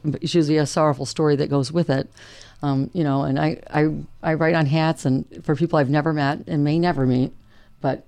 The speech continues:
if they, if they love, if someone loves them that much, I can write a hat and a story and a, and a, and a,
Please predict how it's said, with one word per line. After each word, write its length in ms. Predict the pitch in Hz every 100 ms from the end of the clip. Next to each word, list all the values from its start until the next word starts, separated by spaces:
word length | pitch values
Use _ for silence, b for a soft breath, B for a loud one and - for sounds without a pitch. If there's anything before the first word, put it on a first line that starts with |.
| -
if 160 | 156 -
they, 160 | 151
if 240 | 147 143 -
they 200 | 175 175
love, 260 | 180 156
if 100 | 143
someone 280 | - 190 175
loves 200 | 165 139
them 160 | 160 156
that 160 | 147
much, 360 | 139 139 - - - b b b b
I 100 | 160
can 120 | 147 151
write 160 | 147
a 40 | 143
hat 240 | 139 143
and 180 | 156 131
a 60 |
story 340 | 120 - 135 135
and 100 | 127
a, 140 | -
and 100 | 135
a, 100 | - 147
and 140 | 127
a, 140 | 127